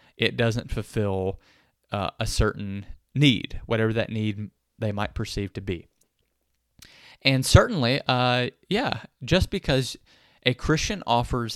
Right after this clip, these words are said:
answers to objections to the Christian faith, or they might make a case for the truthfulness of the gospel, this does not guarantee that somebody listening is going to accept it.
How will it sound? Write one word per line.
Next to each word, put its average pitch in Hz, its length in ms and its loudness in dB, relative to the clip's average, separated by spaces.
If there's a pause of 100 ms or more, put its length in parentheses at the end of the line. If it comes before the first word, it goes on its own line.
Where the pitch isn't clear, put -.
answers 127 480 -2
to 117 160 -2
objections 113 640 -2
to 110 120 -4
the 104 80 -6
Christian 104 400 -8
faith, 160 340 -2 (460)
or 113 340 0
they 123 200 -2
might 113 320 -2
make 113 240 -4
a 107 60 -6
case - 760 6 (320)
for 123 220 2
the 107 100 -4
truthfulness 143 840 2
of 131 200 -2
the 117 80 -4
gospel, 160 580 0 (260)
this 226 180 2
does 143 240 -2
not 165 260 -2
guarantee 143 760 -2 (340)
that 131 180 -2
somebody 123 500 0
listening 123 560 -2 (540)
is 151 180 4
going 123 280 0
to 143 140 0
accept - 420 -2
it. - 140 -12